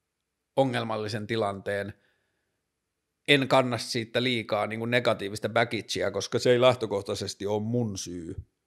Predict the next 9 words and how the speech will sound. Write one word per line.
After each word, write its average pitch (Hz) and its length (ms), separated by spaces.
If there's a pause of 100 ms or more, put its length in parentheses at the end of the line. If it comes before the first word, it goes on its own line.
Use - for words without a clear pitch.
(300)
Ja 117 60
sit - 440 (1600)
siitä 151 400
tilanteesta, 117 540
että 107 120
mä 117 60
näen 165 280
sen 143 140
ympäristön, 117 840